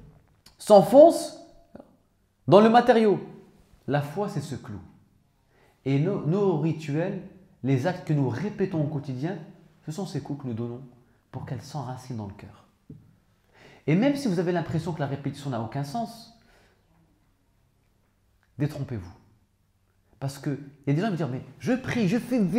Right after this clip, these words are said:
je lis le Coran, je ressens rien. » Non, ça produit, ça fait de l'effet. Et je vous raconte une anecdote à ce propos. Il y a un homme,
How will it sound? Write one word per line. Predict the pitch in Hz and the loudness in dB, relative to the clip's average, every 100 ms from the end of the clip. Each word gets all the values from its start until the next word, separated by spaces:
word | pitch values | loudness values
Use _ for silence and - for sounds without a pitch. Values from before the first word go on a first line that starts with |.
| 185 | 0
je | 233 | 0
lis | 247 | 0
le | 214 | 0
Coran, | 247 233 262 | 0 0 0
je | 170 | 2
ressens | 208 233 240 | 2 2 2
rien. » | 185 214 247 190 113 - - - _ - - _ - | 2 0 0 -2 -6 -14 -20 -20 _ -20 -20 _ -12
Non, | - 196 156 - - _ _ _ | -6 -6 -8 -16 -20 _ _ _
ça | - 139 | -10 -8
produit, | - 180 151 165 | -4 -2 -2 -2
ça | - 147 | -4 -6
fait | - 226 | -2 -2
de | 156 | 0
l'effet. | 156 156 117 - - - - | -2 -2 -12 -14 -20 -20 -8
Et | 139 | -2
je | 131 | -2
vous | 143 | 0
raconte | 165 175 165 | -2 -2 -4
une | 156 | -2
anecdote | 147 123 135 | -2 -2 -6
à | 127 | -8
ce | |
propos. | - 127 - 110 - - - - - - - | -10 -10 -10 -14 -16 -20 -20 -20 -20 -12 0
Il | 147 | 2
y | |
a | 160 | 4
un | 165 | 2
homme, | 214 254 165 | 0 0 -4